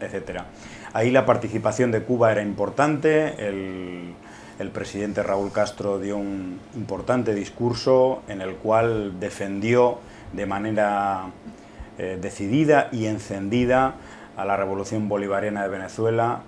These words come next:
y defendió sobre todo el derecho que tiene el pueblo venezolano precisamente a defenderse de la agresión que viene desde Estados Unidos y desde los grandes centros de poder internacional.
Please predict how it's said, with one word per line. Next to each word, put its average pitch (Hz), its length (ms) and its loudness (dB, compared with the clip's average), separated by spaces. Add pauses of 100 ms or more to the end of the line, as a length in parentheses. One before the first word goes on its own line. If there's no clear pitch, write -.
y 117 280 -2
defendió 98 640 -2
sobre 101 340 -2
todo 110 600 -2
el 98 220 -8
derecho 107 480 -2
que 98 80 -4
tiene 104 260 -6
el 104 80 -4
pueblo 104 360 -4
venezolano 98 600 -4 (140)
precisamente 113 580 -2
a 101 60 2
defenderse 107 840 -2
de 113 80 0
la 98 120 -2
agresión 123 640 -2 (440)
que 107 140 -2
viene 113 260 0
desde 104 260 -2
Estados 110 380 0
Unidos 110 480 -2
y 95 60 -6
desde 90 300 -6
los 90 220 -6
grandes 117 540 0
centros 107 460 -4
de 98 80 -4
poder 101 420 -2 (380)
internacional. 92 800 -4